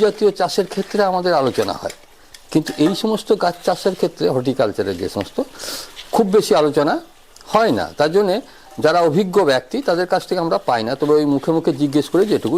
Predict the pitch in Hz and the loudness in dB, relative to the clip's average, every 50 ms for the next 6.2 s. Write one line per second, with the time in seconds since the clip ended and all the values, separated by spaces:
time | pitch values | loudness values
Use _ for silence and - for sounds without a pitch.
0 | 185 151 95 87 - - 87 - 80 82 78 - - - - - - - - - | 0 0 -2 -2 -4 -6 -8 -8 -8 -14 -14 -18 -20 -20 -20 -20 -20 -20 -20 -18
1 | - - - - - - - - - - - 139 160 185 135 156 170 190 214 202 | -16 -14 -14 -14 -16 -18 -20 -20 -14 -2 0 2 2 2 2 2 2 2 2 2
2 | 233 220 190 110 143 - - - - - - - - - - 120 131 143 156 156 | 2 2 2 2 0 -2 -4 -10 -12 -12 -14 -18 -14 -6 -2 0 2 2 2 2
3 | - 208 202 233 226 233 220 208 139 101 85 80 78 78 - - 98 85 - - | 2 2 2 2 0 2 2 2 2 0 0 -2 -8 -10 -10 -8 -8 -8 -8 -8
4 | - - - - - - - - - - - 131 135 - 247 - - - - 135 | -14 -20 -20 -20 -20 -20 -20 -20 -20 -4 -2 -2 0 0 -2 -4 -2 -4 -4 -4
5 | - - - - 147 147 - - - 180 - - 226 190 143 127 - - 101 87 | -4 -6 -2 -2 -2 -2 -2 -2 -2 -2 -2 -2 -2 0 0 -2 -2 -4 -8 -8
6 | 78 - - | -8 -10 -12